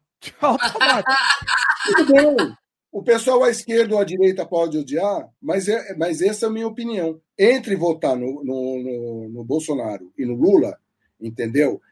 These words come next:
Speaker 2: É aquela coisa, eu, eu, eu, eu prefiro votar no Lula.
Speaker 1: Eu já falei, eu voto, eu voto no, entre votar no Bo-, no diabo e no Bolsonaro, eu voto no diabo.
Speaker 2: É, mas aí eu, eu faço minha pra, a frase do Churchill, entendeu?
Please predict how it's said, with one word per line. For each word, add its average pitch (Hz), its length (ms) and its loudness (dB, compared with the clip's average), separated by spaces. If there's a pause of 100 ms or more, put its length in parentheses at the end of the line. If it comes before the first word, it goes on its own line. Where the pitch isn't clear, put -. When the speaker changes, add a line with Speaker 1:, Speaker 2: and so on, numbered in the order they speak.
(140)
Speaker 2:
É 226 100 4
aquela 254 340 6
coisa, 214 360 4
eu, 190 280 2
eu, 202 260 6
eu, 190 180 6 (100)
eu 190 100 4
prefiro 190 340 -2
votar 196 280 0
no 214 80 -4
Lula. 190 300 -6 (180)
Speaker 1:
Eu 392 240 4
já 587 100 6
falei, 339 400 2
eu 359 100 6
voto, 370 320 2 (140)
eu 427 240 0
voto 415 260 -2
no, 453 80 -10 (200)
entre 466 160 -4
votar 392 280 -4
no 359 60 -10
Bo-, 330 240 -4
no 359 140 0
diabo 311 640 2
e 302 100 0
no 370 140 -6
Bolsonaro, 302 560 -2
eu 359 60 -4
voto 415 220 -6
no 440 80 -8
diabo. 277 560 0 (160)
Speaker 2:
É, 277 220 8
mas 151 220 4
aí 185 160 10
eu, 240 240 6
eu 226 240 6
faço 220 320 4
minha 208 280 4
pra, 214 200 2 (200)
a 160 40 0
frase 147 440 -2
do 202 200 -10 (100)
Churchill, 156 480 -4
entendeu? 110 480 -6